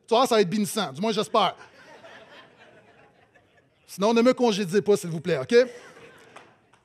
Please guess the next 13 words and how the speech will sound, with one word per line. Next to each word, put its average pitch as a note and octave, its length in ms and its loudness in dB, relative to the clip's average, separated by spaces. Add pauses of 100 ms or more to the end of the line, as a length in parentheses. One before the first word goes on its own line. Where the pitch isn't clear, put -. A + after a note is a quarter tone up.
(1080)
Mais A3+ 100 2
ce - 80 -4
que F#4+ 120 4
certains E4+ 340 2
Haïtiens C#4+ 240 0
vont B3+ 160 2
dire, A3+ 220 -2
parce A#3 140 0
que C4 80 -2
là, D#4+ 100 0
les C#4 40 -2
Québécois A3+ 280 -2
disent, « D#3 100 -14